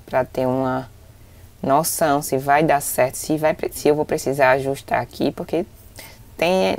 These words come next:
é, tecido tem dessas coisas, não é porque a gente tirou a medida que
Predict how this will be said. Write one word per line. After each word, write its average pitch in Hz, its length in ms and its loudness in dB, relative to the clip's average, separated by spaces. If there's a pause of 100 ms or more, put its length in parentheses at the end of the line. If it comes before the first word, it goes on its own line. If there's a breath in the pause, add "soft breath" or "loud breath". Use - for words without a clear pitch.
é, 143 160 2
tecido 170 420 0
tem 196 160 0
dessas 190 360 -2
coisas, 151 280 0
não 147 60 0
é 151 40 -2
porque - 220 -6
a 143 60 4
gente 151 180 -4
tirou 143 220 0
a 143 40 4
medida 160 400 2
que 190 240 -4